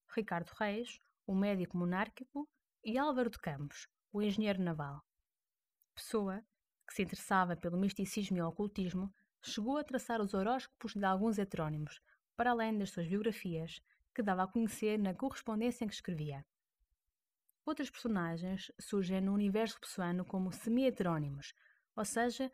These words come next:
personalidades partilhavam um pouco de Pessoa, mas não o chegavam a ser. Pessoa explica desta maneira Bernardo Soares,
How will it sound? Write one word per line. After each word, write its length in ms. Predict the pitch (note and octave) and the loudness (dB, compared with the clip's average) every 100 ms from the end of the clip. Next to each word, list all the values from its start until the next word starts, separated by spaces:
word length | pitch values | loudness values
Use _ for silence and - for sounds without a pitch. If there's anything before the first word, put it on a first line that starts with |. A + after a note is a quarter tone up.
| - _ _ - | -8 _ _ -6
personalidades 800 | D4+ - C4+ C4 G#3+ G#3+ A3 - | -6 0 2 4 4 2 2 0
partilhavam 520 | A3 G3 G#3+ G3+ G3 | -4 -2 0 2 2
um 20 | |
pouco 340 | G3 C#4 C#4 G#3+ | 0 -2 -2 -4
de 80 | |
Pessoa, 500 | G#3 - C4 C#4 C#4 C#4 _ _ | -8 -6 -2 0 0 -4 _ _
mas 180 | G#3 G#3 | -2 2
não 140 | A3+ | 2
o 40 | G#3+ | 0
chegavam 400 | - G3+ F3+ F3 | -2 -2 0 0
a 40 | |
ser. 300 | D#3 D3 C#3+ - _ _ _ _ _ _ _ _ | -4 -8 -12 -14 _ _ _ _ _ _ _ _
Pessoa 540 | - - C#4+ D4+ D#4 D4+ | -10 -2 -2 0 -2 -4
explica 400 | - - F3 F3+ | -8 -4 -4 -2
desta 240 | G3+ G#3+ | -2 0
maneira 460 | A3 G#3 G#3 G#3+ G#3+ | 0 0 0 0 0
Bernardo 440 | F#3+ F#3+ G#3+ A#3 | 0 2 2 0
Soares, 560 | G#3+ - F3+ D3 C#3+ - | -2 -4 -2 -2 -4 -12